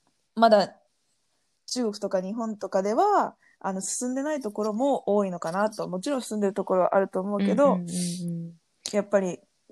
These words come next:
Speaker 1: そ-、そのアメリカっていうことがすごく進んでるんだなっていうのを感じた時でしたね。
Speaker 2: 確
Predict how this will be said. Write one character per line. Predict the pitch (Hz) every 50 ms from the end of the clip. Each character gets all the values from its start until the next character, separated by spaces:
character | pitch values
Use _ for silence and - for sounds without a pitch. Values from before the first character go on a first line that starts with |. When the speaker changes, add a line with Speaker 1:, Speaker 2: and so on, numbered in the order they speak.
| _ _ _ _
Speaker 1:
そ-、 | - - - - 208 _ _ _ -
そ | - - 233
の | 208 202 190 - - 202
ア | 214
メ | 226 254
リ | 254 262 -
カ | - - 269
っ | 247 - -
て | - 254
い | 262 262
う | 254
こ | 285 277
と | - 285 294
が | 240 247
す | 220 - -
ご | 214 254 269
く | - 247
進 | 226 - - 208 214
ん | 208
で | 202 208
る | 214 226 214
ん | 196
だ | 175 175
な | 185 196
っ | 208 208 _
て | - 185
い | 180
う | 165
の | 165 165
を | 160
感 | - - 180 175 180 170
じ | 175 185
た | - - 175 175 170 170 170 170 - - _ _ _
時 | - 196 185 - 170
で | 165 175
し | - -
た | -
ね。 | - - 143 170 185 - - - _ _
Speaker 2:
確 | - 180 170